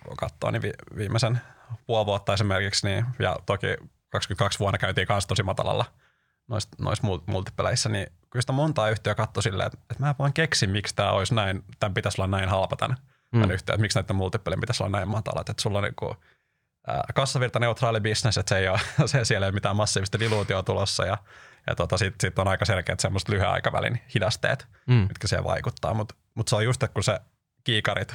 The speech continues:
Speaker 1: <laughs> sieltä viiden vuoden päästä, niin sä rupeat katsoa, no mitäs tulosta tehdään nyt ja mikä se on sun
Speaker 2: Mm.
Speaker 1: kasvu seuraavan vuoden aikana. Ja sit jos sulla tulee näitä asiakaspoistumaa ja, ja asiakkaat vähän optimoi ja,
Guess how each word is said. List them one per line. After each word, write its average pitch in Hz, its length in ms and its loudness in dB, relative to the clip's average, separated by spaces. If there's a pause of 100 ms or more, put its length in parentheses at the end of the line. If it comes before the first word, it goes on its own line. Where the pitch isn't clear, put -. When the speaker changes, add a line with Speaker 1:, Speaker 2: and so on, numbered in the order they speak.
Speaker 1:
<laughs> 107 80 -2
sieltä 98 240 2
viiden 110 220 4
vuoden 98 220 2
päästä, 123 300 0
niin 117 80 2
sä 113 40 2
rupeat 107 220 0
katsoa, 110 280 0
no 117 100 2
mitäs 117 220 0
tulosta 113 360 0
tehdään 104 200 2
nyt 104 180 0
ja 98 120 0 (400)
mikä 107 200 2
se 113 80 8
on 107 60 6
sun 101 100 8
Speaker 2:
Mm. - 20 4
Speaker 1:
kasvu 101 260 2
seuraavan 98 400 0
vuoden 95 280 2
aikana. 104 320 0
Ja 117 140 2 (420)
sit 101 160 0
jos 104 140 2
sulla 101 120 2
tulee 95 260 2
näitä 92 360 0 (580)
asiakaspoistumaa 104 840 0
ja, 104 240 2
ja 104 180 2
asiakkaat 101 380 0
vähän 104 180 4
optimoi 98 480 0
ja, - 140 0